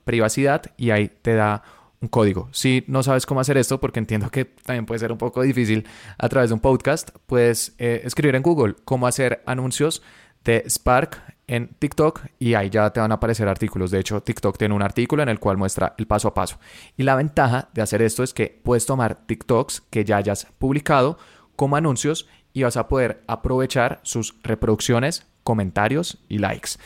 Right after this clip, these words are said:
Y esto se le llama prueba social, y es que las personas, cuando vemos que muchas personas están tomando acción, nos parece mucho más atractivo. Es más atractivo un anuncio con mil likes a un anuncio con dos likes,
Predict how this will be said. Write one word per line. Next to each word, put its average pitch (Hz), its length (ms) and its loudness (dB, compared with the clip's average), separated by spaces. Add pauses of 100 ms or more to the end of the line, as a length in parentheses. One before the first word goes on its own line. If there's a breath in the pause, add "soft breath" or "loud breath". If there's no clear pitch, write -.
(240 loud breath)
Y 156 120 0
esto 147 260 2
se 139 80 0
le 110 140 2
llama 117 420 -2
prueba 107 320 4
social, 117 560 0
y 113 80 -4
es 110 100 -4
que 113 120 -8
las 110 160 -4
personas, 127 480 -4
cuando 113 280 0
vemos 127 440 2 (240 loud breath)
que 127 100 -2
muchas 123 320 -4
personas 131 680 -4
están 101 280 -8
tomando 104 320 -2
acción, 147 460 0 (380 loud breath)
nos 127 140 -4
parece 120 320 0
mucho 147 240 -4
más 104 260 -2
atractivo. 110 680 0
Es 107 120 -4
más 117 160 0
atractivo 123 420 -2
un 107 60 -4
anuncio 123 560 0
con 101 300 0
mil 113 200 2
likes 123 300 2 (340 loud breath)
a - 80 -6
un 110 120 0
anuncio 123 380 0
con 110 300 -2
dos 110 300 2
likes, - 320 -2